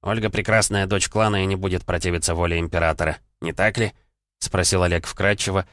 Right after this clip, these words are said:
обаятельно улыбаясь при этом. Ольга вздрогнула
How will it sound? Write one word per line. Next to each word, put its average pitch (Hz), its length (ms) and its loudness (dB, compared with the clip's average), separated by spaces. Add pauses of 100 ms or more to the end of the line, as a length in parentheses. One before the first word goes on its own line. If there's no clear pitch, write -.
(140)
обаятельно 104 560 2
улыбаясь 95 440 0
при 90 140 -2
этом. 78 360 0 (500)
Ольга 107 300 2
вздрогнула 92 640 2